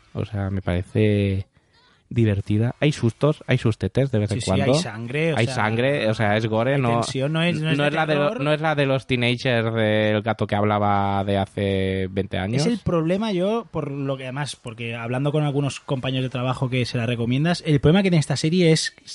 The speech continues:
Speaker 2: que se llame Sabrina.
Speaker 1: Sí.
Speaker 2: Porque la gente solo recuerda la serie de los no-, noventa fue, ¿no? Noventa, dos mil,
Speaker 1: Noventa,
Speaker 2: inicio de los
Speaker 1: dos mil, es.
Speaker 2: dos mil,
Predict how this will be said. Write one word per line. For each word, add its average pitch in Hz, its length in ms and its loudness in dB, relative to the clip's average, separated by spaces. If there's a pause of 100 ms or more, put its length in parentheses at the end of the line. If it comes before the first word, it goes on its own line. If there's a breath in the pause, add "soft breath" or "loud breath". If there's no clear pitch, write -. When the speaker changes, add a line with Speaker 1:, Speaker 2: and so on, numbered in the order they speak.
(120)
Speaker 2:
que 147 120 0
se - 100 -2
llame 135 160 2
Sabrina. 107 540 -2 (160)
Speaker 1:
Sí. 110 180 4 (400 loud breath)
Speaker 2:
Porque 156 260 2
la 147 120 0
gente 214 560 -2
solo 180 300 2
recuerda 180 420 0
la 127 100 -6
serie 160 260 0
de 165 60 2
los 156 160 0
no-, 147 220 -4
noventa 147 420 -2
fue, 139 240 -2
¿no? 170 180 -2
Noventa, 165 520 -2
dos 151 160 -4
mil, 120 100 0
Speaker 1:
Noventa, 151 300 0
Speaker 2:
inicio 123 200 0
de 131 60 0
los 123 120 2
Speaker 1:
dos - 0 -
mil, 113 100 2
es. 113 80 -2
Speaker 2:
dos 165 60 -4
mil, 190 260 -6